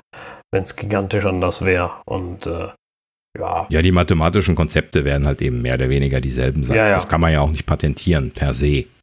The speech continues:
Speaker 2: ne? Und, äh, deswegen werden, ja, also das drumherum liegende ist meistens dann das, was, äh, patentierbar ist, beziehungsweise, ach, die, dieses Patentthema ist sowieso alles nochmal bekloppt und kompliziert.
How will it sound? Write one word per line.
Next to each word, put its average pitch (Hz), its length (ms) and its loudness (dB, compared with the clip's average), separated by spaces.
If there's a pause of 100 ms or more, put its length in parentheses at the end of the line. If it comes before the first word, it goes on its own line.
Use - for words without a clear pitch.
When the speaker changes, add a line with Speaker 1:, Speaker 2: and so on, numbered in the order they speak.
(140)
Speaker 2:
ne? 113 180 2 (560)
Und, - 360 -6
äh, 64 220 0
deswegen 71 600 -2
werden, 69 680 -2 (140)
ja, - 200 -4 (520)
also 73 140 -2
das 73 200 -2
drumherum 82 420 2
liegende 73 360 2
ist 67 180 -2
meistens 65 340 -2
dann 65 160 -2
das, - 260 -4
was, - 360 -6
äh, - 140 -4
patentierbar 67 680 -2
ist, 64 160 -6
beziehungsweise, 71 580 0
ach, 65 180 0
die, 69 280 -2
dieses - 340 0
Patentthema 80 640 -4
ist 67 120 -2
sowieso 64 340 0
alles - 240 -6
nochmal 65 220 0
bekloppt - 460 -2
und - 120 -4
kompliziert. - 580 -2